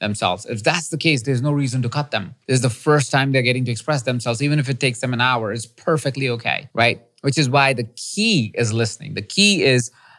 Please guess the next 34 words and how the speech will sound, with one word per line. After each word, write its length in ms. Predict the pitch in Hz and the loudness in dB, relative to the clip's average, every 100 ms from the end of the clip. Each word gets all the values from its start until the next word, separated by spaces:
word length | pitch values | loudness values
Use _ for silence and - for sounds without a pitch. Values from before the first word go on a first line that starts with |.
| _ _ | _ _
let 200 | 139 170 | 0 2
me 100 | 214 | 4
listen 640 | 151 113 156 156 160 151 131 | 6 6 4 4 2 2 0
for 320 | 131 127 127 | 2 2 4
what 180 | 127 147 | 2 0
are 40 | |
they 180 | 135 120 | 2 0
really 640 | 101 104 113 110 101 - | 0 0 2 2 0 -6
trying 320 | - 104 98 - | -12 -8 -8 -8
to 80 | |
say? 380 | - 65 - - _ _ _ _ _ | -12 -10 -12 -14 _ _ _ _ _
What 280 | 131 131 175 | -2 2 4
is 120 | 156 | 4
it 140 | 135 117 | 2 2
that 140 | 117 | 0
is 100 | 110 | 0
present 480 | - 131 113 117 110 | -4 -2 0 0 -2
to 100 | 107 | -4
me 340 | 107 110 107 - - | -2 2 0 -2 -4
based 220 | - 123 127 | 2 2 4
on 80 | |
many 220 | 123 139 135 | 4 6 4
different 340 | 120 135 117 | 2 -2 0
reasons 400 | 120 113 117 104 | 0 0 -2 0
why 80 | 113 | 0
a 80 | 104 | 0
person 480 | - 127 110 117 | 0 -2 0 -2
rambles? 500 | 107 104 101 101 104 | 0 0 0 -4 -4
What 220 | 123 - 165 | -6 -2 0
is 120 | 131 | 2
it 100 | 127 | 2
that's 320 | 117 110 - | 2 -2 -4
really 260 | 117 104 101 | -4 -2 -2
happening? 480 | 95 - - - | -2 -4 -8 -14